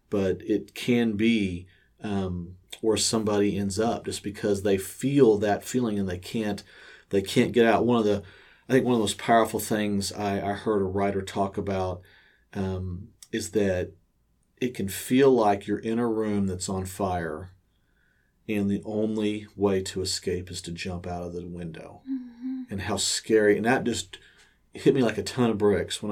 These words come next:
Speaker 1: I, I realized there's been a lot of times, Stacy, you may have felt like that. Um, so when you're in that mindset, a couple of things we just wanna touch on real quick
Speaker 2: Mm-hmm.
Speaker 1: is that, um, it's not something that, that we can reason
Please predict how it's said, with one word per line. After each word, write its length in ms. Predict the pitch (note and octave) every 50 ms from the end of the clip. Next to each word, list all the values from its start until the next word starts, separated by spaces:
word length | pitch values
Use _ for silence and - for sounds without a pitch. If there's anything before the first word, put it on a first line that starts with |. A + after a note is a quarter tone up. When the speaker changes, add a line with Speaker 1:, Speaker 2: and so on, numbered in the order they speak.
| G2 F2+
Speaker 1:
I, 40 | - -
I 40 | G2
realized 640 | F#2+ G2 G#2 G#2 G#2 G2+ F#2+ F2+ F#2 F2 F2+ - - - - - _ _ _ _ _
there's 140 | - G#2+ G2
been 160 | F#2 A2+ A#2+
a 40 | C3
lot 140 | B2+ A#2+ A2+
of 60 | A2 -
times, 300 | - A2+ G#2 G2+ G2+ -
Stacy, 340 | - G#2 G2+ G2+ - G2
you 180 | F2+ F#2 G#2 B2
may 140 | C3 A2+ F#2
have 100 | F2+ F#2
felt 240 | - - F#2 D#2+ E2+
like 240 | F2+ E2+ F#2+ -
that. 260 | - F#2+ F#2 F2+ F2 F#2 - - - - - - - - - - _ D3
Um, 540 | D3 C#3+ C3+ B2+ A#2 A2 G#2+ G2+ - - - -
so 140 | - - D3+
when 200 | C3 D#3 F#3+ G3+
you're 120 | F#3 E3+ E3
in 100 | E3 E3
that 140 | D3+ A#2+ A#2+
mindset, 600 | A#2+ A2+ A2+ A2+ G#2+ - - G2+ E2+ - - -
a 40 | -
couple 240 | - D#3+ D#3+ D3+
of 60 | D3 -
things 280 | - B2+ A#2 A2 -
we 80 | A#2+ G#2+
just 120 | - - A2+
wanna 140 | G#2+ G2+
touch 320 | G2 - - A2 A2 - -
on 160 | G2+ G2 G2
real 120 | G2 F#2+
quick 460 | - - - G#2 G2 F#2+ F#2+ - - -
Speaker 2:
Mm-hmm. 460 | C#4 C4+ C4 B3 A#3 B3 B3 B3 B3 - - -
Speaker 1:
is 260 | B2 A2+ G#2 - -
that, 340 | A#2+ A2 G#2+ G2+ G2 - -
um, 560 | A2+ G#2 G2+ G2+ G2 F#2+ F#2 F#2 F#2 F#2 F#2 - - _ _ -
it's 180 | A#2+ - -
not 300 | A#2+ A2 A2 B2 A#2 -
something 520 | - - B2 A#2 - - A#2+ A2+ G#2+ G#2 G2
that, 320 | G#2+ G2 F#2 F2+ E2+ - - _ -
that 220 | A2 A2 F#2+ - G2+
we 220 | G2 A#2 A#2+ A2+
can 440 | - - B2+ A#2 G#2 G2+ G2+ G2 F#2+ - - _ _ _ _ _ _ _
reason 920 | - G#2 G#2 G#2+ A#2 A#2+ B2 A#2 A#2+ B2 A2+ A2 A2+ A2+ G2+ G2+ A2 -